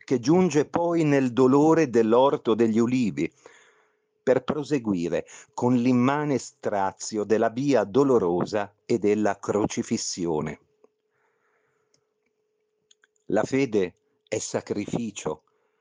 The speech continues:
ma molti l'hanno mutata in un diritto mondano a ciò che a me piace. Ecco allora i cattolici che da una parte si dicono tali, dall'altra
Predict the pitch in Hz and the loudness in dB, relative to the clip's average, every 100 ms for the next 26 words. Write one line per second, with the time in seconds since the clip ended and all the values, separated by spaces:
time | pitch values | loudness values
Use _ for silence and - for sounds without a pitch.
0 | _ _ _ - 113 160 196 175 147 135 | _ _ _ -4 0 4 2 2 0 2
1 | 151 160 151 143 156 156 107 85 85 117 | 0 0 0 0 0 2 0 0 -2 -4
2 | 104 - 147 151 156 151 139 117 117 107 | -4 -2 0 2 2 2 2 0 -2 2
3 | 156 156 190 - - 147 135 151 151 143 | 2 4 -2 -4 0 2 2 2 2 2
4 | 120 123 127 143 139 - 131 - 156 139 | 2 2 0 0 -2 -2 -4 -2 0 0
5 | - 139 131 - 110 110 113 113 110 _ | -2 -4 -4 -4 -6 -2 0 2 0 _
6 | - 104 80 73 - - - _ _ _ | -2 0 0 -4 -10 -10 -10 _ _ _
7 | _ _ _ _ _ _ _ _ _ _ | _ _ _ _ _ _ _ _ _ _
8 | _ _ _ - 110 - 110 135 87 85 | _ _ _ -4 -2 2 2 4 2 0
9 | 113 - _ - 151 - 123 165 156 175 | -4 -8 _ -6 -4 -2 0 2 2 2
10 | 170 151 131 - 147 - 117 101 104 - | -2 -4 -4 -2 -2 -2 -2 -2 -4 -2
11 | 135 170 190 - 101 80 - 123 135 - | -2 -2 -4 -4 -4 -4 -6 -2 -2 0
12 | 143 139 - 92 80 80 87 _ _ _ | 0 0 -2 -4 -4 -10 -14 _ _ _
13 | _ _ _ - 151 208 151 73 78 - | _ _ _ -10 -2 0 0 -4 -8 -6
14 | 135 147 | -6 -6